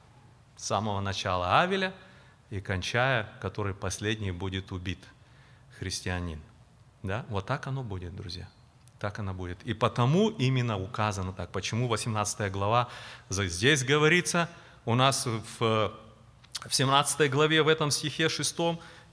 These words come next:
и восемнадцатая глава заканчивается этим же самым. По-другому быть не может. Это просто сама сущность вот того, что есть плотское,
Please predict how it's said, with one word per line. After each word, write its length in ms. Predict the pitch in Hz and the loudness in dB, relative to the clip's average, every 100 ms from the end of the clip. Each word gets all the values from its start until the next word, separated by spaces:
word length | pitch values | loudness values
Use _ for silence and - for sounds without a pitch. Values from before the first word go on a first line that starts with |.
| - | 0
и 340 | 127 151 160 - - - - - | 4 4 2 -2 -16 -20 -20 -8
восемнадцатая 680 | 95 101 110 107 104 - 101 | -2 0 2 2 2 2 2
глава 260 | 107 113 | 4 4
заканчивается 680 | 104 98 110 101 - 95 - | 4 2 0 0 0 -2 2
этим 320 | 95 95 90 | 0 0 -4
же 100 | 82 | -4
самым. 380 | 82 - 82 98 | -4 -4 -6 -6
По-другому 760 | - 104 110 135 170 170 165 - - | -2 2 4 6 6 6 2 -6 -8
быть 260 | 98 104 110 | -2 -2 0
не 100 | 101 | 0
может. 360 | 95 90 87 | 0 -2 0
Это 180 | 110 113 | 0 2
просто 600 | - 143 165 - 156 147 - - | 4 6 6 4 2 2 -6 -14
сама 420 | - - 107 123 113 | -4 0 2 2 2
сущность 1040 | - - - 156 - - 90 - - - - - - - - | 2 2 4 4 4 2 -2 -4 -8 -16 -20 -20 -20 -20 -4
вот 300 | 95 101 - - - - - - - | 2 2 0 -14 -16 -20 -20 -12 0
того, 220 | 104 120 | 2 2
что 200 | - 110 | 0 0
есть 280 | 101 92 - | 2 2 0
плотское, 640 | 98 95 - 135 160 165 | 0 0 2 4 4 4